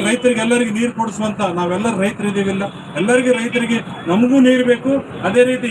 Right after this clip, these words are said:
ಎಲ್ಲರಿಗೂ ರೈತರಿಗೂ ನೀರು ಬೇಕು. ಆ ಒಂದು ಕೊಡಿಸುವಂತ ಒಂದು ನಿಟ್ಟಿನಲ್ಲಿ ಈ ಹೋರಾಟ ನಾವು ಮುಂದುವರಿಸೋಣ ಅಂತೇಳಿ ನಮ್ಮ ಎಲ್ಲ ಇಲ್ಲಿ ಭಾಗಿಯಾಗಿದ ಎಲ್ಲ ಹಿರಿಯರಿಗೂ ನಾನು ಹೇಳುತ್ತಾ, ನನಗೆ ಮಾತಾಡಲು ಅವಕಾಶ ಮಾಡಿಕೊಟ್ಟಿರ್ತಂತ ಎಲ್ಲರಿಗೂ ವಂದಿಸುತ್ತಾ ನನ್ನ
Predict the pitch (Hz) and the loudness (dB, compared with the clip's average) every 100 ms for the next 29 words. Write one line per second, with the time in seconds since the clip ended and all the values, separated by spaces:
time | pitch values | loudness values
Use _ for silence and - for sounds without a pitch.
0 | 214 247 262 277 262 170 - - - 190 | 0 2 2 2 0 -2 -10 -16 -4 -2
1 | 247 269 262 247 175 196 233 190 214 226 | 0 2 2 2 2 0 0 2 0 0
2 | 240 247 - - 180 220 220 214 214 233 | -2 -4 -6 -4 0 0 0 -4 -4 -4
3 | 240 240 240 226 220 214 240 247 247 226 | 0 -2 -2 -4 -2 -2 0 0 2 0
4 | 180 - - 185 196 196 233 233 233 220 | -4 -8 -12 -4 0 2 2 0 -2 -2
5 | 214 196 233 233 220 - 226 214 175 202 | 0 2 2 2 0 0 0 0 0 0
6 | 202 165 - - 160 170 165 208 240 247 | 0 -2 -4 -6 -4 -2 0 2 4 4
7 | 240 - - - - 170 180 175 165 151 | 2 0 -8 -12 -6 0 4 6 4 2
8 | 143 185 165 185 226 226 220 220 220 208 | -2 -2 2 2 4 2 2 0 0 2
9 | 233 226 233 240 254 240 220 196 165 - | 2 4 4 4 2 -2 -2 -2 -4 -2
10 | - - - 202 240 - 214 202 - - | -2 0 2 2 2 2 0 0 -4 -10
11 | 151 180 190 202 220 240 226 226 233 233 | -2 2 2 2 2 2 2 0 0 -2
12 | 214 220 202 202 196 196 202 196 202 190 | -2 -2 -2 -6 -6 -6 -6 0 2 4
13 | 185 214 240 233 185 - - - 165 196 | 4 4 4 2 0 -4 -12 -10 0 2
14 | 214 202 - 208 196 190 | 2 0 -2 -4 -2 0